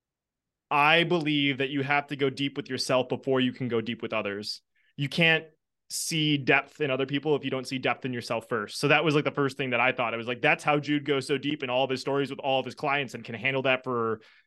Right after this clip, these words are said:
five months at a time. It's because you take a month to reset and look at the uncomfortable things inside yourself, look at the questions. So that, and then, and then there's three quotes. It's, it's built up over time. They've kind of layered on each other, but there's three quotes that I share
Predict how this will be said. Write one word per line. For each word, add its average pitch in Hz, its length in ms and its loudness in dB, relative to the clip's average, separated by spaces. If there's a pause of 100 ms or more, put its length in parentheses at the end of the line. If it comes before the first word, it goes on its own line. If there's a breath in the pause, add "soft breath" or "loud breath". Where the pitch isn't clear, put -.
(140)
five 156 200 8
months 143 200 2
at 131 60 2
a 123 40 0
time. 147 360 4
It's 117 100 -8
because 135 260 0
you 135 80 -4
take 151 340 -2 (320)
a 143 80 0
month 147 260 0
to 139 80 -8
reset 143 500 0 (440)
and 143 220 0
look 156 160 4
at 143 80 -2
the 139 80 0
uncomfortable 135 680 -2
things 147 220 0
inside 127 240 -2
yourself, 117 320 -4
look 139 140 -4
at 123 60 -8
the 120 40 -2
questions. 117 580 -2 (420)
So 160 100 -4
that, 160 320 6
and 160 120 4
then, 143 280 2
and 143 140 -2
then 131 340 -2 (160)
there's 147 220 2 (100)
three 185 240 2
quotes. - 640 0 (160)
It's, 160 160 -4
it's 165 160 2
built 208 280 6
up 170 120 6
over 151 160 2
time. 135 380 2
They've 151 140 0
kind 170 220 2
of 156 80 -2
layered 165 220 4
on 151 140 4
each 143 120 -4
other, 131 220 -2
but 135 120 -6
there's 151 120 0
three 175 220 -4
quotes 156 400 2
that 139 160 -2
I 135 80 2
share 135 500 -4